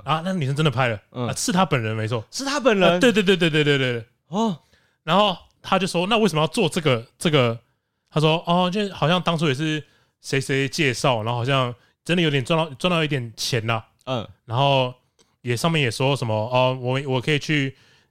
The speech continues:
Speaker 1: 那个有流量的影片下面留言，
Speaker 2: 嗯。
Speaker 1: 会有一些分红。”
Speaker 2: 哦，他很老实的说他这个做法
Speaker 1: 对，他就，
Speaker 2: 的原因。
Speaker 1: 他真的全部都讲出来。
Speaker 2: 哦。
Speaker 1: 对，对，对，对。
Speaker 2: 哦，那感觉好像就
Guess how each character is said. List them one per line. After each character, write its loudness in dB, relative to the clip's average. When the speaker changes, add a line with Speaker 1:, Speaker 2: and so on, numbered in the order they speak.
Speaker 1:
那 -6
个 2
有 2
流 4
量 4
的 2
影 -2
片 2
下 0
面 2
留 0
言， 0
Speaker 2:
嗯。 -12
Speaker 1:
会 -2
有 2
一 -2
些 0
分 -2
红。” -4
Speaker 2:
哦， 0
他 0
很 0
老 0
实 -10
的 -8
说 -8
他 -4
这 -10
个 -14
做 -2
法 -2
Speaker 1:
对， 2
他 4
就， 4
Speaker 2:
的 -2
原 4
因。 2
Speaker 1:
他 -2
真 4
的 6
全 4
部 4
都 8
讲 0
出 4
来。 2
Speaker 2:
哦。 -8
Speaker 1:
对， 4
对， 6
对， 4
对。 4
Speaker 2:
哦， -8
那 -4
感 -4
觉 -6
好 -2
像 -4
就 -6